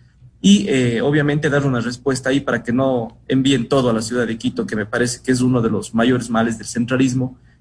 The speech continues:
que no solamente le hace daño a la, a las provincias, a los cantones del país, sino a la propia capital.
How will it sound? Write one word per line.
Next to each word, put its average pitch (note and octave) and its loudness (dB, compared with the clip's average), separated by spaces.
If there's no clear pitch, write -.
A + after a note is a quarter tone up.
que - -2
no G3 6
solamente G3 2
le E3 2
hace E3+ 0
daño E3 4
a B2+ 2
la, A#2 0
a A2+ -2
las B2+ 0
provincias, D3 2
a A#2 -2
los A2+ -4
cantones C#3 -2
del A#2 -2
país, E3 0
sino D#3+ -4
a D#3 0
la D#3 0
propia F#3+ -2
capital. E3+ -2